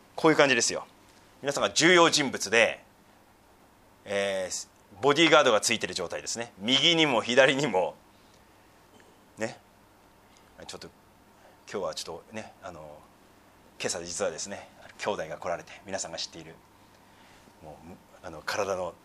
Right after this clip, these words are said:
ね、あの、ムキムキの兄弟がね、あの、お仕事でね、あの、今、今日は来れないんですけれども、今朝、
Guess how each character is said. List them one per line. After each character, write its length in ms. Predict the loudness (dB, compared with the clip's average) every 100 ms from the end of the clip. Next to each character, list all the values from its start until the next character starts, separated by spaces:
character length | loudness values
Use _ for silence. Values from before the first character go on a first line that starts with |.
| -20 -20 -16
ね、 160 | -14 -14 -20 -20 -20 -14
あ 80 | -12
の、 80 | -10
ム 120 | -10
キ 100 | -8
ム 80 | -10
キ 100 | -10
の 100 | -8
兄 120 | -4
弟 160 | -4 -4
が 80 | -6
ね、 220 | -10 -14 -20
あ 80 | -16
の、 260 | -14 -16 -20 _ _ -10
お 80 | -4
仕 80 | -2
事 160 | -2
で 80 | -2
ね、 200 | -4 -6 -12 _ -20 -18
あ 60 |
の、 80 | -16
今、 160 | -14 -16
今 80 | -12
日 80 |
は 120 | -12 -12 -16 -4
来 100 | -2
れ 60 | -2
な 60 |
い 20 |
ん 40 | -8
で 60 |
す 60 | -14
け 60 | -14
れ 60 |
ど 80 | -18
も、 100 | -20 -20 -20 _ -16
今 60 |
朝、 160 | -12